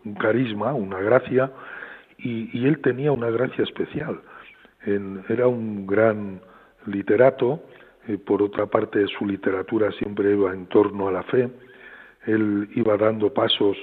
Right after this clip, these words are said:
eh, incluso, pues, aquí tenemos la revista diocesana que es La Verdad, eh, siempre, siempre ha escrito en ella, eh,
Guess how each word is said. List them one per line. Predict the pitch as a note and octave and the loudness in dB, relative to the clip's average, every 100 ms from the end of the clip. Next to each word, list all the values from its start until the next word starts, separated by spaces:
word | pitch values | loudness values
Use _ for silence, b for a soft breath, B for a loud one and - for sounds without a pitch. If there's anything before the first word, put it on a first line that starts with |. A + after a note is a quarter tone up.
| - B B B B - | -16 B B B B -4
eh, | G2+ G2+ G2 F#2+ F#2+ F#2 F#2 F2 B B B _ | -2 0 0 -2 -4 -6 -6 -10 B B B _
incluso, | F#2 F2+ F2+ F#2+ G2+ G2+ | -14 -14 -8 -6 0 0
pues, | G2+ F2 - F2+ | 0 -4 -10 -8
aquí | F#2+ - | -6 -6
tenemos | F#2+ F#2+ F#2+ F#2 | -2 -2 -2 -6
la | F#2 E2+ | -6 -6
revista | F2+ F#2 F#2+ A2+ F#2+ F2 B B _ | -6 -8 -6 -4 -4 -6 B B _
diocesana | G2+ G2 F#2+ A2 G2+ F#2+ | -2 0 0 -2 -2 -4
que | - | -2
es | G2 | 0
La | G2 | 0
Verdad, | F2+ F2+ G#2 G2 - B B B _ | 0 0 -2 -2 -6 B B B _
eh, | F2+ - | -12 -2
siempre, | A2+ A#2 G#2 F#2 F2 | 0 0 -2 -6 -6
siempre | - G#2 G2 F#2 | -4 -6 -4 -4
ha | |
escrito | F2+ - G2 F#2+ G2+ | -6 -8 -10 -4 -2
en | G#2+ | -2
ella, | B2 G#2 A#2 - B B B B B - | -2 0 -2 -6 B B B B B -6
eh, | G2+ F#2 | -4 -4